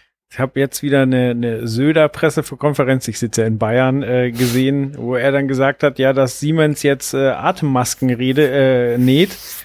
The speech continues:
und dass er das quasi selbst eingetütet hat. So, ja, aber da ist halt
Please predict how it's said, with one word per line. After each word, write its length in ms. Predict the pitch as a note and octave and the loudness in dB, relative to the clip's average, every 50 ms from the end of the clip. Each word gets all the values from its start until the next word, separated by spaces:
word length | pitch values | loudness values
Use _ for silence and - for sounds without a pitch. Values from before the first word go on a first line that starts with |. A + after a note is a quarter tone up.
| - _ _ | -18 _ _
und 180 | C3 C3 A#2+ | -8 -4 -2
dass 180 | C#3+ C3+ B2 - | 0 0 0 0
er 160 | - - C#3 | 0 0 0
das 200 | B2+ C#3+ C#3 - | 0 0 -2 -4
quasi 320 | - - C#3 C#3 C#3 C3 C3 | -2 0 2 2 2 0 0
selbst 340 | A#2+ C3+ C#3+ D3 - - | 2 2 2 0 -2 -4
eingetütet 640 | - D3+ E3 F3 D3 C3 - - C3 - B2+ A#2 - | -4 -2 -2 -2 -4 -6 -8 -10 -8 -6 -8 -6 -6
hat. 260 | A#2+ A2+ A2+ - - _ _ | -6 -6 -6 -10 -16 _ _
So, 160 | _ - C3+ | _ -2 0
ja, 160 | C3+ C3+ C#3 | 0 2 0
aber 200 | C#3 C3 C#3 C3+ | 0 0 0 0
da 180 | C3 C#3 C#3+ C#3+ | 2 2 2 2
ist 140 | C#3 - | 2 2
halt 260 | E3 D3+ D3+ D3 - | 0 0 0 -2 -6